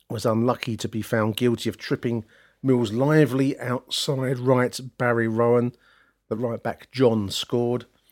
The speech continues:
Norwich could claim they should have had a penalty when a shot by inside left Bolland,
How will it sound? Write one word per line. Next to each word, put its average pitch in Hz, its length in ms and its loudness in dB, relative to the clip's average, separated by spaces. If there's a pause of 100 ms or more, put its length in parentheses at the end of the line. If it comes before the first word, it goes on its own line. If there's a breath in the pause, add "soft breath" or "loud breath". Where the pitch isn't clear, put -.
(340 soft breath)
Norwich 131 400 2
could - 140 -8
claim 123 320 -2
they 110 100 0
should 151 140 -2
have 120 80 0
had 107 100 0
a 101 40 -6
penalty 107 440 -6
when 107 260 -4
a 104 60 -10
shot 117 260 -4
by 107 140 -2
inside 104 340 -4
left 107 220 -4
Bolland, 127 420 2